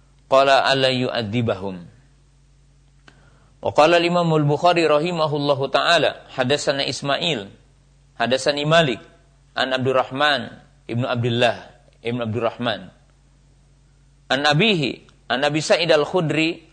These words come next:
anna rajulan sami'a rajulan yaqra'u, "Qul huwallahu ahad." Al-Ikhlas. Yuraddiduha. Falamma asba ja'a ila Nabi sallallahu alaihi wasallam, pada laqara dzalik.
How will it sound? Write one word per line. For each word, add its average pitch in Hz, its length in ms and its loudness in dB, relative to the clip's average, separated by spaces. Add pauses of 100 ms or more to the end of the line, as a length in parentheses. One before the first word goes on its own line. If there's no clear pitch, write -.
anna 135 240 0
rajulan 156 480 0
sami'a 170 400 0
rajulan 135 400 -2
yaqra'u, - 800 -4
"Qul 139 240 -2
huwallahu 123 720 0
ahad." - 320 -8 (720)
Al-Ikhlas. 110 720 0 (1400)
Yuraddiduha. 170 880 2 (560)
Falamma 156 400 2
asba 175 640 0
ja'a 151 240 2
ila 139 240 0
Nabi 143 560 -2
sallallahu 135 560 0
alaihi 123 160 0
wasallam, 117 320 -6
pada 135 240 2
laqara 139 320 0
dzalik. 143 320 2